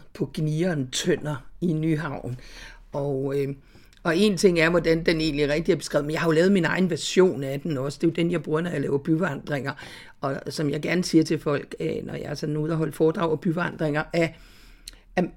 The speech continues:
altså, det er ikke sikkert, de kan finde det direkte beskrevet, det jeg fortæller. Men det er jo fordi, jeg har gået rundt i byen i så mange år med alle de der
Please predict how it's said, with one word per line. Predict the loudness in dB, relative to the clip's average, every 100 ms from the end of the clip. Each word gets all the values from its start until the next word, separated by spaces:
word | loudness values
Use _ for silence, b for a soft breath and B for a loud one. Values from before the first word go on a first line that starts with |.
| -12 -14 -18 -6
altså, | -6 0
det |
er | 2
ikke | 4
sikkert, | 4 4 2
de | 0
kan | 2
finde | 4 4 4
det | 2
direkte | 2 0 2 2 0
beskrevet, | -2 0 2 4
det | 4 6
jeg | 4
fortæller. | 2 2 2 2 -2 -8 -12 -14 -2
Men | 0 6
det |
er | 6
jo |
fordi, | 6 6 6
jeg | 6
har |
gået | 6 4
rundt | 4 0
i | 0
byen | 0 2
i | 0
så | -2
mange | -2 0 0
år | 0
med | -2 0
alle | 2 2
de | 2
der | 2 2 4 2